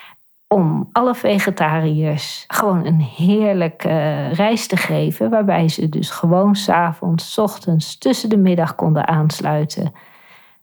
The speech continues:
bij een restaurant of een hotel.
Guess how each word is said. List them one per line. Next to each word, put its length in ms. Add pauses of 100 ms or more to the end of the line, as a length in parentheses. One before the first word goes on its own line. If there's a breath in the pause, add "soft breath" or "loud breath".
bij 260
een 380 (160)
restaurant 840
of 160
een 100
hotel. 760